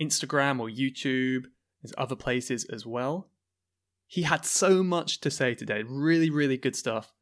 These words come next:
Very motivational and really good tips for you to improve your English.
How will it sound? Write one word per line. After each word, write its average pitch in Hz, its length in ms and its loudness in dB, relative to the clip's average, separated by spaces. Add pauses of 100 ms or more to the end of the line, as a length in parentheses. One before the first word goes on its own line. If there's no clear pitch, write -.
(460)
Very 151 720 2
motivational 139 1120 2 (400)
and 117 300 -6 (420)
really 165 640 0
good 151 400 0
tips - 520 -4 (120)
for 139 60 -6
you 123 320 -2 (380)
to - 120 -2
improve 180 520 0
your 147 180 -2
English. 117 500 -8